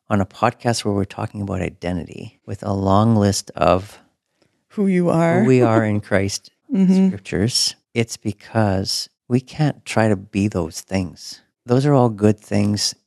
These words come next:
Speaker 1: to assimilate and try to understand and try to absorb. But when it comes down to it, identity is about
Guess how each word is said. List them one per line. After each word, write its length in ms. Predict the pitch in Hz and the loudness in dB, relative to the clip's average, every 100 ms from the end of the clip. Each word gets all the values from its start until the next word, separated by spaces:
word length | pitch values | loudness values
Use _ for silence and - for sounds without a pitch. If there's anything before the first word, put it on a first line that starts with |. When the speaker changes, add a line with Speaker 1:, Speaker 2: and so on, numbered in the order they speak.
| - | -14
Speaker 1:
to 600 | - 101 98 95 90 - _ | -4 0 0 0 -2 -8 _
assimilate 760 | 101 - 104 104 101 104 104 101 | -6 -2 2 2 2 2 0 -2
and 180 | 101 92 | -6 -8
try 220 | - 95 | -2 -2
to 160 | 92 - | -2 -4
understand 640 | 98 92 - 98 95 98 | -4 -6 -10 -2 0 0
and 120 | 95 | -2
try 180 | 95 95 | -2 -4
to 140 | 95 90 | -2 -6
absorb. 540 | 87 - 98 98 92 _ | -8 -2 0 0 -4 _
But 320 | 92 87 _ _ | -8 -8 _ _
when 140 | 110 | -2
it 140 | 98 - | -2 -2
comes 320 | - 110 101 | -2 -2 -2
down 260 | 95 95 104 | 0 0 0
to 160 | - | -2
it, 220 | 92 90 _ _ _ _ 101 | -2 -2 _ _ _ _ -12
identity 720 | 95 98 95 98 104 95 90 | -12 -6 -2 0 0 -2 -4
is 320 | - 92 87 | -4 -6 -6
about 640 | 90 _ 92 90 85 - | -12 _ -4 -4 -6 -12